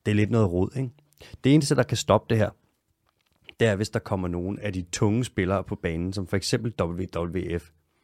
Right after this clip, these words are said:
De gjorde det engang med nede i Virunga, nede i, øh, det er jo så i Centralafrika. Der var der nogle, et britisk firma, der ville grave efter olie,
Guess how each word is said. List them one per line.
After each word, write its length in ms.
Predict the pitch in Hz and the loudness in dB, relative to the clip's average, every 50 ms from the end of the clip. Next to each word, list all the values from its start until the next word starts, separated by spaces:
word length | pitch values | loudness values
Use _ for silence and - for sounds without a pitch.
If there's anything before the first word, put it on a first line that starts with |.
| _ _ _ _ _ _ _ _ _ _ - | _ _ _ _ _ _ _ _ _ _ -6
De 80 | 127 | -4
gjorde 220 | 117 - 123 117 117 | 0 2 2 2 2
det 60 | 120 | 2
engang 300 | 107 110 101 104 104 110 | 2 2 0 0 0 0
med 140 | 113 107 104 | 0 2 4
nede 140 | 104 107 | 4 2
i 40 | 113 | 2
Virunga, 480 | 104 107 98 - 101 90 92 92 117 113 | 2 0 0 0 0 0 0 0 0 0
nede 300 | 113 101 98 101 101 98 | 0 0 2 2 2 2
i, 60 | 92 | 2
øh, 140 | 90 82 80 | 2 0 0
det 80 | 82 80 - - - - - - - - - | -2 -4 -8 -12 -20 -20 -20 -20 -10 -6 -4
er 40 | 120 | -4
jo 40 | 107 | -2
så 120 | - 101 | -2 -2
i 60 | 92 | -4
Centralafrika. 720 | - - 87 80 - 95 - 113 120 - 123 - - 120 117 - _ _ _ _ _ _ _ - - _ _ _ - | -4 -4 -6 -6 -6 -6 -6 -6 -6 -6 -8 -8 -8 -10 -10 -12 _ _ _ _ _ _ _ -20 -20 _ _ _ 0
Der 60 | 104 | 2
var 140 | 107 110 117 | 4 4 4
der 120 | 110 107 | 4 4
nogle, 320 | 101 98 92 92 92 90 87 | 4 4 4 2 2 0 -2
et 120 | 90 90 - | -4 -6 -2
britisk 360 | - 110 131 143 131 - - | 2 2 2 2 2 0 0
firma, 220 | - 107 98 107 | 2 2 2 2
der 160 | 101 - 90 | 0 0 -2
ville 100 | 82 82 | -2 -2
grave 260 | 78 - 87 82 82 87 | -4 -2 0 0 0 0
efter 180 | 90 - - | 0 -2 0
olie, 300 | - 98 98 110 139 135 | 2 2 4 4 4 2